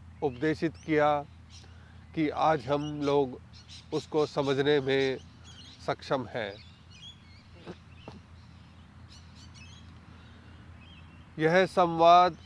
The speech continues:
अनेक विषयों को बताता है,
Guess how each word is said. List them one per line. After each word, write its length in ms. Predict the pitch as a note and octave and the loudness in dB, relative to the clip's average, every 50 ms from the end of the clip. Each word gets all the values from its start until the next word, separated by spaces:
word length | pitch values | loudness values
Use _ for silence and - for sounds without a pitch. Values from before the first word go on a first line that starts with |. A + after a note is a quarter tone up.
| - - - - - - - - - - - - - - - - - D3+ | -20 -20 -20 -20 -20 -20 -20 -20 -20 -20 -20 -20 -20 -20 -20 -8 -4 -2
अनेक 420 | D#3 E3+ F#3 G3 G#3 A3 G#3 - - D#3+ | 2 4 8 8 8 8 8 6 -2 -2
विषयों 480 | D3 D#3+ E3 - - F#3+ F#3 F#3 F3+ E3 | -2 -2 0 2 2 2 4 2 0 0
को 460 | - E3+ E3+ E3+ F3 F3 F3 E3 - - - - - - - - - - - - - - - - - - - - - - - - - - - - - - - - | 0 0 0 2 2 0 -2 -4 -6 -10 -18 -20 -20 -20 -20 -20 -20 -20 -20 -20 -20 -20 -20 -20 -20 -20 -20 -20 -20 -20 -20 -20 -20 -20 -20 -20 -20 -20 -14 -8
बताता 480 | D3 - - E3 D3 C#3+ - D#3+ D3+ D3 | -6 -4 2 2 2 4 4 4 2 4
है, 260 | B2+ B2+ A#2 A2 - | 2 0 -2 -4 -6